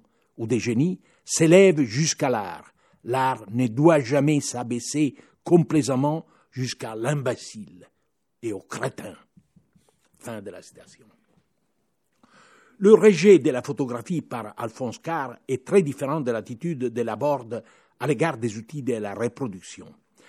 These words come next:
Sa remarque sur les relations entre Raphaël et Marcantonio Raimondi en dit long. Et je cite, « À peine la gravure, procédé reproducteur, admirablement employé par Albert Dürer,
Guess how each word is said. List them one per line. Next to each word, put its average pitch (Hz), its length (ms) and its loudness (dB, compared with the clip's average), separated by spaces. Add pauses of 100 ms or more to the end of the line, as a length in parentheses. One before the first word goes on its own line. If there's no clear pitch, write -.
(240)
Sa 180 220 0
remarque 160 720 2
sur 180 260 4
les 139 160 0
relations 131 600 -4 (100)
entre 123 420 -8 (220)
Raphaël 151 720 -2 (240)
et 117 120 -8
Marcantonio 131 760 0
Raimondi 156 640 4 (180)
en 143 140 -2
dit 135 180 0
long. 95 280 -2 (1080)
Et 107 60 -10
je 104 120 -8
cite, « - 440 -14 (680)
À 127 100 -6
peine 190 440 8
la 165 120 4
gravure, 139 600 4 (680)
procédé 175 640 8
reproducteur, 139 1120 0 (440)
admirablement 160 960 4
employé 156 580 4
par 139 240 -4
Albert 139 440 0
Dürer, 131 420 -4